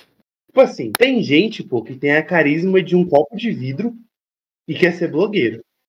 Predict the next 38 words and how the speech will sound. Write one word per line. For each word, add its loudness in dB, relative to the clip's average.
Vai 2
lá, 0
compra -4
seus -4
vinte -6
mil 0
seguidores, 0
porque -6
não -2
tem -2
a -2
carisma 2
de -12
conquistar -6
uma -6
fanbase, -4
e -10
fala, 6
"Não, 0
agora 0
eu 0
sou -8
blogueiro, 0
que -10
não -6
sei -8
o -20
quê." -12
Esse 0
tipo -8
de -10
gente, -4
mano, -10
só, 2
tipo, -10
não 0
deveria -4
existir. -8